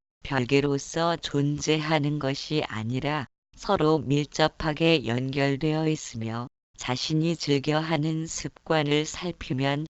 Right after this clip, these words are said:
오랜 시간 동안 거기에 몰두한 탓으로 비를 품은 구름이 검은색으로 변하듯 드러나고 있는 것이다. 미세한 내면의 움직임을 놓치지 않고 살피다 보면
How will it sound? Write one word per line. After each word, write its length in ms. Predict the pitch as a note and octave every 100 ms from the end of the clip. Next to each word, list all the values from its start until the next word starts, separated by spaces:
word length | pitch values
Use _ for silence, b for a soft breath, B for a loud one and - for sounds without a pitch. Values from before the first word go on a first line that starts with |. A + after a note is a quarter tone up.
| _ -
오랜 500 | C#3 D3+ D#3+ D#3+ E3+
시간 440 | - - D#3 D3+
동안 540 | D3 B2 A2+ A#2 C3 E3+ _ _ -
거기에 600 | D#3+ D3 D3 D#3+ D#3 C#3+
몰두한 680 | B2+ C#3 D3 - D#3+ D#3 D#3+
탓으로 640 | - D3+ - - C#3+ D3+
비를 360 | - D#3 D3 D#3
품은 480 | - F3 D#3+ E3 E3+
구름이 460 | D#3+ D3 D3 D#3+
검은색으로 1000 | - C#3+ C#3+ E3 D#3+ E3 E3 D#3+ D3 D#3 D3+
변하듯 760 | - C3+ C3+ A#2+ - C#3 -
드러나고 600 | - C#3+ C#3+ D3 D3 C#3+
있는 320 | C#3 C3+ D3 D3
것이다. 640 | B2 B2+ - - - - - _ _ _ _ _ _
미세한 720 | C3+ D3+ - E3+ D#3+ D#3+ D3+
내면의 580 | G2 A#2+ C3 C#3+ D#3 E3
움직임을 840 | - C#3+ C#3 C#3+ C#3 C#3+ C3+ D3 B2
놓치지 640 | C3 - - C#3 - E3+
않고 540 | C#3+ C3 - - C#3+
살피다 680 | C#3+ - F3 - F3+ D3 C3+
보면 580 | A2+ A2 A2+ C#3 C3+